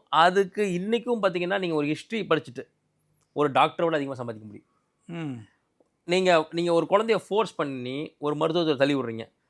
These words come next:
Speaker 1: அந்த குழந்தைக்கு ஜாதகத்துல மருத்துவத்துறைக்கான, மருத்துவத்துறையில ஷைன் பண்ணக்கூடிய அமைப்பு இல்லைன்னா, அது மருத்துவமே படிச்சு, எம் பி பி எஸ், எம் டி ஏ படிச்சாலும்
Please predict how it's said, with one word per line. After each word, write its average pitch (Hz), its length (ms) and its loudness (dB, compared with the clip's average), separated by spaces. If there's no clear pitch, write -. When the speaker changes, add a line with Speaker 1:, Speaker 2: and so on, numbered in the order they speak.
Speaker 1:
அந்த 180 200 2
குழந்தைக்கு 214 460 2
ஜாதகத்துல 190 480 2
மருத்துவத்துறைக்கான, 185 960 -2
மருத்துவத்துறையில 180 760 2
ஷைன் 196 240 2
பண்ணக்கூடிய 165 380 0
அமைப்பு 151 340 0
இல்லைன்னா, 120 560 -4
அது 131 240 0
மருத்துவமே 190 560 2
படிச்சு, 143 340 0
எம் 131 100 -4
பி 165 120 -2
பி 190 80 0
எஸ், 165 100 0
எம் 156 140 -2
டி 160 80 -2
ஏ 165 40 0
படிச்சாலும் 113 580 -6